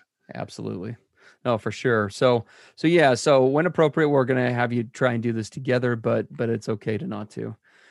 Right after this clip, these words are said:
Um, so what we're gonna have you do is each of you, uh, for, for addicts and for spouses, we're gonna make a, ha-, have you make a list, right? Actually, technically it's two lists.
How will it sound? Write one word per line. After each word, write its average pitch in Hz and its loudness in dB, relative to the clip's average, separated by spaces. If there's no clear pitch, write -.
Um, 131 0
so 185 2
what 220 4
we're 233 2
gonna 220 0
have 208 0
you 170 -4
do 147 2
is 156 -4
each 175 -6
of 143 -12
you, - -10
uh, 110 -2
for, 110 -8
for 120 -6
addicts 123 -2
and 127 -8
for 131 -10
spouses, 135 -6
we're 135 -4
gonna 123 -2
make 143 -2
a, 143 -2
ha-, 160 -8
have 151 -4
you 139 -4
make 135 -4
a 131 -8
list, 127 -6
right? 127 0
Actually, 123 -4
technically 127 -4
it's 120 -8
two 147 -4
lists. - -10